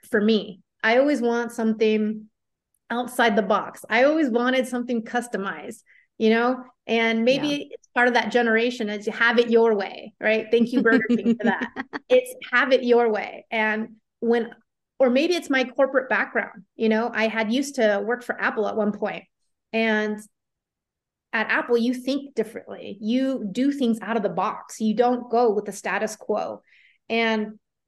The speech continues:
Speaker 1: I believe that that, that corporate background also helped me forge my own path to show and determine that this wasn't going to, A, define me. This wasn't going to be my end all be all.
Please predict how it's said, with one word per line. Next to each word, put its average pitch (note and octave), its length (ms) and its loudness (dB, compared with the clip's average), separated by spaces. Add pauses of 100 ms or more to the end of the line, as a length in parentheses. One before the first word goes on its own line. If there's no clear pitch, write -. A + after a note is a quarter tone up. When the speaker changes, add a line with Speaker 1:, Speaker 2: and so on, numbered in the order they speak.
(140)
Speaker 1:
I A3 80 -2
believe B3 400 0
that - 200 -2
that, A3 340 0 (1400)
that G#3+ 240 -6
corporate C4 440 0
background G#3+ 480 -2
also G#3+ 720 -2 (600)
helped C4+ 320 0
me G#3+ 340 -4 (280)
forge A#3+ 340 6
my G#3+ 180 2
own G#3+ 120 2
path G#3+ 420 -2 (100)
to A#3+ 80 -2
show B3 580 2 (260)
and A3 140 4
determine A3 600 0
that G3+ 240 -4 (480)
this C4+ 240 0
wasn't A3+ 320 2
going A3 180 4
to, G#3 160 -4
A, A3 120 4
define G3+ 440 -4
me. B3+ 200 0
This A3 220 -4
wasn't G#3+ 320 -2
going G#3+ 200 0
to G#3 120 -10
be A3 200 0
my G3+ 160 0
end G#3+ 240 -2
all G3+ 140 2
be G3+ 220 0
all. B3 320 -4